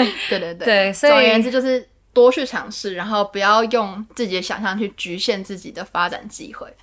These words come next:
Speaker 2: 对。
Speaker 1: 嗯，嗯，嗯。那如果我们的听众就是想要了解 fashion，或者是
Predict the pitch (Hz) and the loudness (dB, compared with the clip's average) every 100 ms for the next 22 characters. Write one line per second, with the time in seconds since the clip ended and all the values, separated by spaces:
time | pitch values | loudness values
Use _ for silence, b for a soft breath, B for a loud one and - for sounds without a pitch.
0 | _ _ _ 170 123 214 220 208 185 170 | _ _ _ -12 -12 -14 -14 -14 -16 -18
1 | 190 - _ _ 320 320 269 247 208 220 | -18 -20 _ _ -2 0 0 -2 -2 0
2 | 285 262 233 196 190 180 180 - 240 247 | 4 4 4 -2 -8 -8 -8 -4 -4 -2
3 | 247 202 208 214 220 214 - 175 180 226 | -2 -4 -8 -6 -6 -6 -10 -12 -6 -2
4 | 240 202 170 185 - 170 175 185 185 220 | -2 -2 -4 -6 -6 -8 -8 -10 -8 -8
5 | 190 - 196 b b 233 214 190 - 220 | -8 -12 -18 b b -4 -2 -4 -6 -4
6 | 208 190 | -4 -4